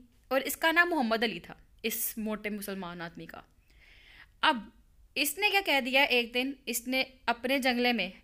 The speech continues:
अपने पिंजरे में जिसमें ये कैद है ना, ऐलान कर दिया कि मैं मोहम्मद अली कायद आज़म हूँ, ठीक है, कि वो कायद आज़म मोहम्मद अली जिन्ना है। इसको देखकर एक सिख पागल था, उसने कह दिया, "जी, मैं मास्टर तारा सिंह हूँ।"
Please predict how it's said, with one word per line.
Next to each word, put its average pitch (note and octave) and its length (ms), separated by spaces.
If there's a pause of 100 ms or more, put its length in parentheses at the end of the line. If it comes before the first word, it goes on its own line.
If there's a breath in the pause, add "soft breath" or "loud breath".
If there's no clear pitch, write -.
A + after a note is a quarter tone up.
अपने A#3 320
पिंजरे A#3 340
में B3 80
जिसमें A#3 200
ये A#3 80
कैद A#3 280
है C#4 60
ना, D4+ 280
ऐलान A#3 320
कर D4 160
दिया C4 240
कि D4+ 140
मैं C4 240
मोहम्मद A#3 460
अली B3 180
कायद A3 360
आज़म A3+ 240
हूँ, - 440
ठीक A3+ 180
है, D4 140 (920 soft breath)
कि B3 80
वो C4+ 140
कायद B3+ 300
आज़म B3+ 120
मोहम्मद A#3 200
अली A3+ 100
जिन्ना G3+ 200
है। E3 240 (260)
इसको F4+ 340
देखकर E4 440
एक D#4+ 200
सिख - 340
पागल C#4+ 340
था, C#4+ 380 (200)
उसने C#4+ 260
कह D4+ 160
दिया, D#4+ 160
"जी, F4+ 100
मैं F4+ 180
मास्टर D4 440
तारा C4 280
सिंह A#3+ 260
हूँ।" - 200